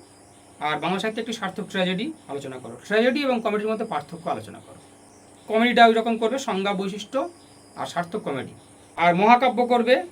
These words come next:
মহাকাব্যের সংজ্ঞা, বৈশিষ্ট্য, বাংলা সাহিত্যে সার্থক মহাকাব্য কোনটি, একটা সার্থক সাহিত্যিক মহাকাব্যের উদাহরণ দাও। মধুসূদন দত্তের মেঘনাদ বধ কাব্য। মহাকাব্যকে দুই ভাগে ভাগ করা হয়, লিটারেরি এপিক আর অথেন্টিক এপিক।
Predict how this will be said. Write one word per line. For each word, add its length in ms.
মহাকাব্যের 480
সংজ্ঞা, 300
বৈশিষ্ট্য, 420
বাংলা 220
সাহিত্যে 280
সার্থক 360
মহাকাব্য 320
কোনটি, 260
একটা 160
সার্থক 340
সাহিত্যিক 320
মহাকাব্যের 500
উদাহরণ 360
দাও। 120
মধুসূদন 400
দত্তের 320
মেঘনাদ 280
বধ 200
কাব্য। 200
মহাকাব্যকে 500
দুই 120
ভাগে 200
ভাগ 160
করা 160
হয়, 120
লিটারেরি 440
এপিক 200
আর 80
অথেন্টিক 380
এপিক। 180